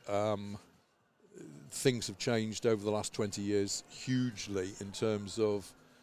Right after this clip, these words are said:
you know, the number of drivers who can actually win the rally and the, the, the gap between the, the top ten cars and, and, and the rest is, is, is ma-, massive. Um, I don't know. I, I,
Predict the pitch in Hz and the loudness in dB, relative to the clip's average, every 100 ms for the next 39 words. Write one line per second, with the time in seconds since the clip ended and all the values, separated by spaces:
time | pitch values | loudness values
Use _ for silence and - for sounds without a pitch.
0 | - - _ 117 110 104 107 107 107 107 | -20 -20 _ -4 2 2 2 0 0 0
1 | 101 95 120 113 104 101 107 - 101 98 | 0 2 4 4 4 0 -4 -4 -6 -6
2 | - 101 104 123 110 104 98 101 98 101 | -4 0 4 4 2 0 2 4 4 2
3 | 98 98 - - 98 98 101 95 95 101 | 0 -4 -12 -8 -4 -2 -4 -8 -10 -10
4 | 104 107 107 104 - 101 113 - - 107 | -8 -6 -8 -6 -4 2 2 2 -8 -8
5 | 113 107 101 95 - - _ _ _ 110 | -2 0 -2 -4 -12 -20 _ _ _ -12
6 | 107 113 113 120 - - 110 107 98 104 | -8 -6 -4 -2 -4 0 0 0 -2 0
7 | 104 98 95 110 98 92 - 98 95 - | 2 0 -2 -4 -6 -10 -10 -10 -8 -4
8 | 104 98 92 95 110 104 104 98 - - | -4 -6 -8 4 6 6 6 4 2 -2
9 | - - 110 101 - 110 95 - 104 107 | -4 -6 -6 -4 -2 -4 -4 -6 -6 -4
10 | 110 117 113 117 110 - 90 92 - - | -2 -2 4 4 4 2 -2 -4 -12 -16
11 | - - - - 143 147 147 147 135 - | -20 -20 -20 2 6 8 6 2 -4 -10
12 | - - - - - 220 160 120 113 135 | -20 -20 -20 2 8 10 10 8 8 6
13 | 143 156 135 - - _ - | 6 4 2 -10 -18 _ -12